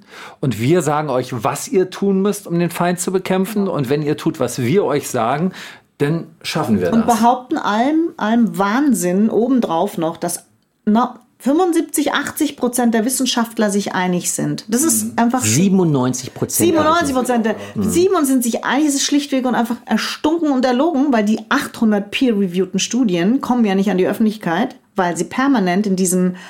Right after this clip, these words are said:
Speaker 2: eingeengten Diskurs plattgemacht werden.
Speaker 3: Ja, vor allem diese, man hat ja jetzt feststellen können, dass diese siebenundneunzig Prozent, von denen ja immer alle reden, eine Luise Neubauer wie auch andere Klimaaktivisten, siebenundneunzig Prozent der Wissenschaftler sind sich einig. Das geht auf eine Studie zurück, das ist sehr interessant, kann man bei Markus Fiedler auch nachlesen auf Apollut,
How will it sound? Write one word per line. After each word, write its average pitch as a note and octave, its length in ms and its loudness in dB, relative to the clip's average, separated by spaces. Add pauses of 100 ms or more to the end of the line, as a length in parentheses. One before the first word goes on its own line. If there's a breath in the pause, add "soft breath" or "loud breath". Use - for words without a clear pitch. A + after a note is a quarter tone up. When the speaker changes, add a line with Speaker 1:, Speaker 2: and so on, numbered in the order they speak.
(100)
Speaker 2:
eingeengten G3 600 0
Diskurs G3+ 480 -2
plattgemacht F#3+ 540 -2
werden. D#3 320 -2 (240 loud breath)
Speaker 3:
Ja, B2+ 120 0
vor C#3 100 -2
allem C3 140 0
diese, C3 320 0
man A#2+ 180 2
hat B2 100 -2
ja C3+ 80 2
jetzt A#2+ 140 -4
feststellen - 840 -4
können, C3+ 340 0
dass G#2+ 160 -4
diese G2+ 220 -2
siebenundneunzig A#2+ 560 -2
Prozent, A#2+ 300 -4
von G#2 100 -4
denen A2+ 140 2
ja - 40 -2
immer G3 240 2
alle B2+ 240 -2
reden, F2 280 -2
eine F#2 200 -4
Luise A2 300 0
Neubauer G#2 520 0
wie G2 160 0
auch - 140 -6
andere G#2+ 240 -2
Klimaaktivisten, G#2 1040 -2
siebenundneunzig A2 580 0
Prozent G#2 300 -4
der F2+ 80 -2
Wissenschaftler - 520 -6
sind - 160 -6
sich - 220 -12
einig. G2+ 300 -2
Das - 180 -6
geht C#3+ 160 -2
auf C#3 100 -6
eine A2 240 0
Studie C#3 360 -2
zurück, D3+ 260 -4
das - 160 -8
ist G#2 60 -6
sehr A#2+ 140 0
interessant, D3 540 -2
kann A#2+ 120 -2
man A#2 100 0
bei G#2+ 80 -2
Markus G2+ 300 -4
Fiedler E3 280 -4
auch - 140 -8
nachlesen A#2+ 420 -2
auf - 120 -6
Apollut, A#2 400 -4